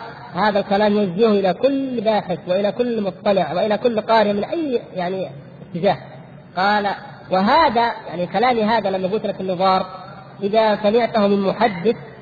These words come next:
أو حشوي"، والحشوية هذا ما عندهم إلا حشو الكلام، كانوا يلبسون علماء الحديث بهذا، يقول: "إذا سمعت من محدث أو حسن، ربما خطر بذلك أن الناس أعداءنا جهلوا". يا أخي، هذول علماء حديث، ما عندهم إلا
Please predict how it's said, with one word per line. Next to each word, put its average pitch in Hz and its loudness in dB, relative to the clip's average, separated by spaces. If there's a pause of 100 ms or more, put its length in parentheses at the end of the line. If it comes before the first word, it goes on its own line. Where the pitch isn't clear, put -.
(760)
أو 190 2
حشوي"، 214 -2 (240)
والحشوية 185 -2
هذا 196 0
ما 185 0
عندهم 185 0
إلا 180 0
حشو 214 -2
الكلام، 185 0 (600)
كانوا 165 -2
يلبسون 165 -2
علماء 175 0
الحديث 156 -8
بهذا، 175 -2 (760)
يقول: 247 4
"إذا 214 4
سمعت 247 2
من 226 2
محدث 208 0
أو 208 2
حسن، 240 -4 (360)
ربما 269 4
خطر 269 2
بذلك 262 2 (300)
أن 240 2
الناس 220 2 (260)
أعداءنا 240 4
جهلوا". 190 2 (800)
يا 262 -6
أخي، 233 0
هذول 233 2
علماء 214 2
حديث، 190 -4
ما 190 -2
عندهم 190 -2
إلا 180 0